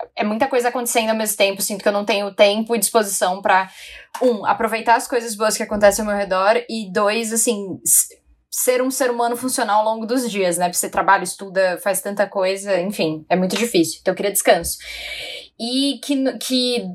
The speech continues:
dá pra ser comprado, et cetera e tal, acho que podia unir esse descanso com uma puta viagem boa, sem máscara, com saúde pra todo mundo, assim, acho que é uma coisa que eu vislumbro aí pros, pro próximo ano.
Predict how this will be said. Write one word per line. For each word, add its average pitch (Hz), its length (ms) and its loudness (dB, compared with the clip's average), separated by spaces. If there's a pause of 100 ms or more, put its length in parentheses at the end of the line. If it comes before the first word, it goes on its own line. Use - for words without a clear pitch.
(160)
dá 220 220 2
pra 226 180 -4
ser 202 560 0
comprado, 190 720 0
et 185 140 -8
cetera 185 360 2
e 185 40 -4
tal, 190 360 -2
acho 208 200 -2
que 226 420 -4 (440)
podia 254 240 -2
unir 302 200 2
esse 311 180 -2
descanso 269 440 0
com 285 100 -2
uma 302 200 0
puta 302 340 0
viagem 233 440 0
boa, 220 380 0
sem 208 280 -6
máscara, 196 840 0
com 208 100 -12
saúde 196 960 -2
pra 190 160 2
todo 190 240 -2
mundo, 196 480 0
assim, 196 500 0
acho 185 160 -2
que 202 80 -8
é 190 300 0
uma 185 180 -4
coisa 190 280 -2
que 196 100 -4
eu 190 60 2
vislumbro 185 560 -2
aí 170 220 0
pros, 175 400 -6
pro - 180 -12
próximo 180 400 2
ano. 165 260 -4